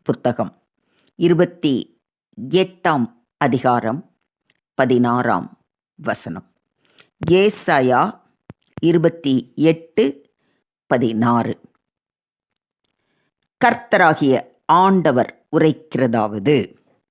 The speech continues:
"இதோ, அஸ்திபாரமாக ஒரு கல்லை நான் சீயோனிலே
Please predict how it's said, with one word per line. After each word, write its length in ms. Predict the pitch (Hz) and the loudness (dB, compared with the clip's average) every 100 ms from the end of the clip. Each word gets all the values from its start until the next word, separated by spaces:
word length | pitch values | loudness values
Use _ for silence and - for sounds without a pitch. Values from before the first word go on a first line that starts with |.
| _ _ _ _ _ _ _ _ | _ _ _ _ _ _ _ _
"இதோ, 600 | 220 208 160 110 - _ _ _ _ _ _ | 2 6 6 4 -4 _ _ _ _ _ _
அஸ்திபாரமாக 1160 | 208 - - - 240 180 156 143 135 131 123 - _ _ | 0 0 -10 -6 0 2 4 4 2 0 -2 -6 _ _
ஒரு 440 | 160 151 143 - - | 0 2 0 -6 -2
கல்லை 640 | 170 185 165 104 - _ | 2 4 2 0 -6 _
நான் 440 | 127 135 120 101 - _ _ - - | 0 2 2 -2 -12 _ _ -18 -4
சீயோனிலே 1040 | 233 220 202 185 151 135 123 131 220 - | 0 2 4 4 4 4 2 2 -2 -8